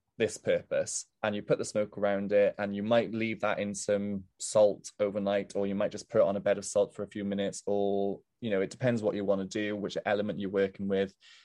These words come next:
And then you wear it knowing that that spell is in that talisman. Whereas a sigil is something that you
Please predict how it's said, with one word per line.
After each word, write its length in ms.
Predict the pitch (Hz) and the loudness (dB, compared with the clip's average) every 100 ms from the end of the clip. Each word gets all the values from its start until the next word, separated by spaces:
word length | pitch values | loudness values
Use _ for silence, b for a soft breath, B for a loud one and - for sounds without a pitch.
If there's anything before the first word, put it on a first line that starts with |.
| b | b
And 380 | 107 104 101 101 | -2 -2 -2 0
then 180 | 104 101 | 0 2
you 100 | 98 | 0
wear 240 | 117 120 | 4 8
it 160 | 123 113 | 8 6
knowing 460 | 110 107 104 101 | 4 4 4 0
that 160 | 98 95 | -4 -4
that 240 | 95 - | -4 -4
spell 380 | - - 92 90 | -6 -6 -4 -4
is 160 | - 95 | -4 -6
in 160 | 87 92 | -6 -6
that 180 | 87 | -8
talisman. 580 | - 101 71 - 64 107 - b b | -8 -6 -6 -8 -12 -12 -16 b b
Whereas 240 | 110 107 | 2 2
a 40 | 107 | 0
sigil 640 | - 147 135 120 113 110 | -2 0 0 2 4 2
is 260 | 107 110 107 | 2 0 2
something 380 | 110 101 110 101 | -2 -2 -6 -4
that 160 | 104 | -4
you 380 | 101 104 101 98 | -4 -6 -4 -4